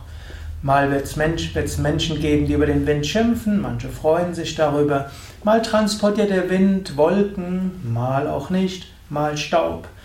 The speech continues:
Der Wind transportiert alles, ist aber davon nicht berührt.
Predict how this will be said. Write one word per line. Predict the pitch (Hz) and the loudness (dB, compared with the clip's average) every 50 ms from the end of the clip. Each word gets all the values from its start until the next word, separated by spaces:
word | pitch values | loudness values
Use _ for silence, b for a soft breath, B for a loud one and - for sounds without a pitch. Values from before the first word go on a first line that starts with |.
| B B B B B - - | B B B B B -6 -2
Der | 147 143 | 0 2
Wind | 147 165 180 185 185 185 - - | 2 4 4 4 2 0 -2 -4
transportiert | - - 214 214 202 - - 214 214 214 220 220 214 - | 0 2 2 2 2 0 0 0 0 0 0 0 -2 -2
alles, | 170 175 185 202 214 - - - - - - - - - - - | -2 -2 -2 0 -2 -4 -6 -10 -14 -18 -20 -20 -20 -20 -14 -10
ist | 160 131 - - | -8 -8 -4 -4
aber | 139 131 147 | -2 -2 0
davon | 147 151 147 156 151 156 185 180 180 | 2 2 2 2 0 0 -4 -4 -4
nicht | 180 175 - - - | -4 -6 -8 -10 -4
berührt. | - 175 160 151 147 139 135 127 127 - - | -2 0 0 2 0 0 -2 -4 -6 -12 -16